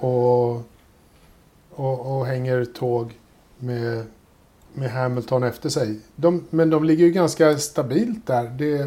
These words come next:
eh, det händer inte jättemycket just, eh,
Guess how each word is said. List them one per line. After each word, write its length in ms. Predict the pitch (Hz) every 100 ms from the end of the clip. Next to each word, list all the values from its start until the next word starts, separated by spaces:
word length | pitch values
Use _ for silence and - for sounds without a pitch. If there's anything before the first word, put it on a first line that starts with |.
| 143 - - - - _ _
eh, 280 | 135 135 131 123 135 -
det 160 | 135 135
händer 360 | - 160 185 175
inte 240 | 123 135
jättemycket 600 | 147 147 156 180 180 135
just, 540 | 127 120 - - - - 131
eh, 460 | 139 131 127 120